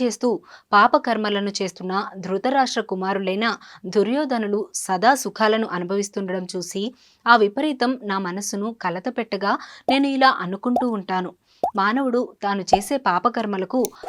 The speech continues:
ఫలితం ఇక్కడే, అనగా ఈ లోకంలోనే అనుభవిస్తాడా, లేక పైలోకంలో అనుభవిస్తాడా? అలా కాకుండా ఈ లోకంలో కొంత, పైలోకంలో కొంతగా అనుభవిస్తాడా అని. మంచి పనైనా, చెడు పనైనా, చేసిన కర్మల యొక్క ఫలం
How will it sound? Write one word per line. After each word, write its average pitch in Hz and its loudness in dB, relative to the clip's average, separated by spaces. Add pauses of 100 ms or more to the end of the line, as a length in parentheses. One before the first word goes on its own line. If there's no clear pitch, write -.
(100)
ఫలితం 226 0
ఇక్కడే, 208 0 (260)
అనగా 190 0 (280)
ఈ 247 2
లోకంలోనే 285 2
అనుభవిస్తాడా, 208 0 (240)
లేక 269 6 (200)
పైలోకంలో 262 2
అనుభవిస్తాడా? 233 2 (340)
అలా 190 4
కాకుండా 233 2 (240)
ఈ 269 2
లోకంలో 277 4
కొంత, 214 4 (140)
పైలోకంలో 233 2
కొంతగా 226 0
అనుభవిస్తాడా 214 0
అని. 180 -10 (520)
మంచి 175 -8
పనైనా, 247 0 (120)
చెడు 190 -4
పనైనా, 208 0 (340)
చేసిన 294 4
కర్మల 220 2
యొక్క 214 2
ఫలం 196 -2